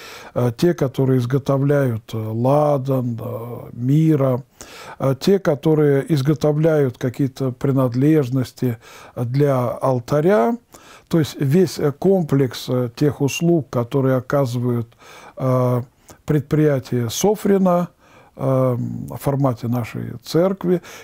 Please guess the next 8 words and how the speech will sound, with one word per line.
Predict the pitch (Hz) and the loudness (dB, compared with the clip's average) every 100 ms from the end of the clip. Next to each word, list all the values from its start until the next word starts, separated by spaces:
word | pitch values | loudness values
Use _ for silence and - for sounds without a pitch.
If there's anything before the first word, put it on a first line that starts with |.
| - | -4
это | 160 233 | 0 0
всё | 196 226 | 2 0
тоже | - 233 208 | 2 2 2
нуждается, | 190 170 139 139 160 160 143 160 151 147 - - - | 0 0 0 2 2 2 0 0 0 0 -14 -20 -12
а, | 127 127 127 123 | -2 0 2 0
в | 120 | -2
духовном | 127 120 151 160 151 147 | -2 -2 0 0 2 0
подкреплении. | 123 135 - 143 - 151 147 113 101 92 | 0 -6 0 -2 0 2 2 0 -4 -10